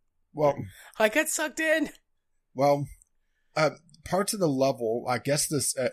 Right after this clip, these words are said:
Speaker 1: uh, game was developed by Ubisoft, are just missing. <laughs> Uh, actually, it's, uh, published by T H Q, uh, North,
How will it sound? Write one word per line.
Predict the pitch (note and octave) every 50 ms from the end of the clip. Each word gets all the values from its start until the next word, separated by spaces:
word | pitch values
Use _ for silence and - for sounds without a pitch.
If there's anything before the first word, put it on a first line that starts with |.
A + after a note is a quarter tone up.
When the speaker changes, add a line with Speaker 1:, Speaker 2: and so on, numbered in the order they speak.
| - - - -
Speaker 1:
uh, | - C#3 B2 F2 G#2 B2
game | A#2+ C#3+ C#3 C#3 C3
was | C3 A2+ -
developed | - A2 A2+ B2+ B2 A#2+ G2
by | G#2 G2+ G#2 G2
Ubisoft, | - A2+ B2+ C#3+ D3+ A#2+ - - C2+ C#2+ F#2 F#2+ - - - _ _ _ -
are | - A#2
just | A2 C3 C3+ B2 - A#2+ - A2
missing. | B2 C3+ D#3 D#3+ - - - - - - - - -
<laughs> | G3+ A3 - - - - F#3+ - - - F#3 - - - - _ _ _ _ _ _ _ _ _ _ _ _ _ _ _ _ _ _ _ _ _ _ _ _ _ _ -
Uh, | B2 B2 -
actually, | C3 C3+ - - B2 A2+
it's, | G#2+ - - -
uh, | B2+ A2
published | - - B2 A2 G#2 G#2+ - -
by | G2+ G#2
T | F#2+ - - A2+ A2 A2+ G#2+
H | F#2+ F#2 - - -
Q, | - G2 E2+ G2 - -
uh, | A#2+ G#2 F#2 F#2
North, | F#2 F#2+ F#2 F2 F2 - - -